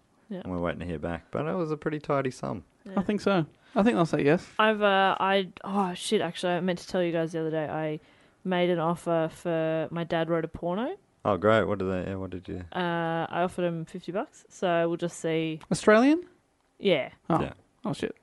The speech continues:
Speaker 2: No, that's good. Don't go in too hard.
Speaker 1: No.
Speaker 3: <laughs> Yeah.
Speaker 1: <laughs> But,
Speaker 3: Don't,
Speaker 1: so I
Speaker 3: don't
Speaker 1: think
Speaker 3: give it,
Speaker 1: we'll,
Speaker 3: don't give
Speaker 1: yeah.
Speaker 3: him more than they were. So you, what, did you give them one dollar per million downloads that they've had?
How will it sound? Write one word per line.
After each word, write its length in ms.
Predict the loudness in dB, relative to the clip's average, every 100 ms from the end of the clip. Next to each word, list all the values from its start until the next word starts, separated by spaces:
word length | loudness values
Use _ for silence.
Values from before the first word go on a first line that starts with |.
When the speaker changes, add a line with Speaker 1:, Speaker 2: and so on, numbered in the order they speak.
| -6
Speaker 2:
No, 80 | -4
that's 140 | -4
good. 160 | -6 -2
Don't 200 | -2 0
go 180 | 0 0
in 100 | -4
too 200 | -6 -4
hard. 320 | -2 -2 -2
Speaker 1:
No. 260 | -2 -4 -2
Speaker 3:
<laughs> 40 |
Yeah. 360 | 2 6 8 8
Speaker 1:
<laughs> 120 | 6 -2 -14 -20 _ 0
But, 120 | 8 8 8
Speaker 3:
Don't, 60 | 8
Speaker 1:
so 60 | 8
I 20 |
Speaker 3:
don't 80 | 10
Speaker 1:
think 120 | 8
Speaker 3:
give 80 | 6
it, 40 |
Speaker 1:
we'll, 100 | 4 -4
Speaker 3:
don't 100 | 0
give 40 | 0
Speaker 1:
yeah. 80 | 2
Speaker 3:
him 60 | 2
more 160 | 4
than 100 | 2
they 80 | 2
were. 180 | 2 4
So 140 | 4
you, 240 | 4 2 2
what, 160 | 2 2
did 80 | 2
you 100 | 2
give 140 | 2
them 160 | 4 4
one 180 | 6
dollar 260 | 8 8 6
per 220 | 4 2
million 460 | 4 4 2 2 6
downloads 400 | 6 6 2 4
that 80 | 4
they've 180 | 4
had? 220 | 4 0